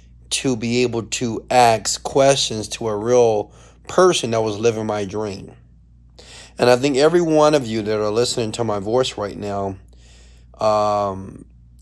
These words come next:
I know sometimes you wish that you can bounce a question off someone so you don't make the wrong decision, right? Or to keep you from making the wrong moves in life. So what I wanna do is I wanna make a contribution to you tonight. I wanna serve you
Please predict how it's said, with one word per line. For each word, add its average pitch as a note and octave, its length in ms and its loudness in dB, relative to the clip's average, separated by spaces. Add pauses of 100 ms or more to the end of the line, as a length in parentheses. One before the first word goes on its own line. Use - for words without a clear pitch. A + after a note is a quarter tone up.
(120)
I B2 120 6
know C3+ 520 6 (1120)
sometimes B2 960 0 (220)
you A#2+ 200 -4
wish A#2+ 680 2 (720)
that A#2 340 2
you A#2+ 220 -4
can G#2+ 300 -6
bounce A#2+ 420 2
a G2+ 80 -8
question B2+ 680 0
off G#2 160 -4
someone A2 600 -4
so - 160 -6
you G#2+ 180 -6
don't G#2+ 240 -6
make G#2+ 240 -6
the G2+ 80 -6
wrong G#2 320 -6
decision, G2 600 -12
right? F#2+ 380 -10 (800)
Or G#2 360 4
to - 400 -8
keep A#2 340 -8
you A2 80 -8
from G#2+ 220 -10
making G#2 240 -8
the G2 80 -10
wrong G2+ 220 -6
moves G2 380 -6
in G2 140 -16
life. G2 320 -6
So G2 420 -8
what G#2+ 200 0
I A#2+ 80 8
wanna A#2+ 280 2
do A2+ 200 0
is G#2 80 -2
I G#2+ 60 2
wanna A2+ 180 -2
make A2 120 -2
a G#2 60 -6
contribution G#2 640 -6
to G2+ 140 -14
you G2 120 -10
tonight. G2 300 -10
I G2+ 80 -6
wanna G#2 160 -6
serve G2 320 -6
you G2 240 -18